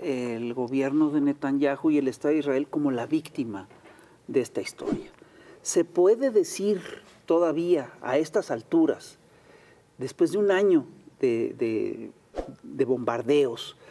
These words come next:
después de un año de actos de crueldad, se puede decir que, eh, quien está en contra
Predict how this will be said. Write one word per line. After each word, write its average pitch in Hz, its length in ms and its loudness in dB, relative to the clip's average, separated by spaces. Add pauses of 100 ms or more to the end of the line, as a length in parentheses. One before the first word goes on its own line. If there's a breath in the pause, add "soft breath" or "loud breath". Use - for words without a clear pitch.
(180 loud breath)
después 143 340 0
de 165 40 0
un 185 160 2
año 175 400 4
de 143 140 2
actos 143 340 0
de 208 100 2
crueldad, 120 460 -2
se 131 140 -8
puede 185 280 4
decir 190 420 2 (640 loud breath)
que, 180 360 4 (180)
eh, 120 540 0 (420)
quien 135 240 2
está 175 440 -2
en 165 100 4
contra 156 720 0